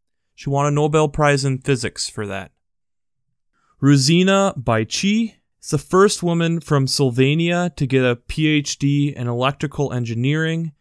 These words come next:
and then went to Stanford to receive a second P H D in computer science. She has continued working in this field and is currently working with artificial intelligence in her mid eighties. Mary Jackson also was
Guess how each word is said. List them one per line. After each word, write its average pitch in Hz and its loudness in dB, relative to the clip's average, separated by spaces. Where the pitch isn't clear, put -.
and 117 -4
then 147 2
went 160 -2
to 139 -2
Stanford 143 -2
to 127 -2
receive 123 -2
a 123 0
second 170 0
P 135 -2
H 123 -4
D 117 -4
in 120 -8
computer 123 -4
science. 110 -6
She 143 0
has 143 0
continued 180 0
working 156 0
in 127 -2
this 120 -4
field 147 -2
and 131 -6
is 120 -6
currently 160 0
working 131 -2
with 113 -4
artificial 139 0
intelligence 113 -8
in 143 -2
her 135 -4
mid 131 -4
eighties. 76 -10
Mary 139 2
Jackson 131 -2
also 147 2
was 131 0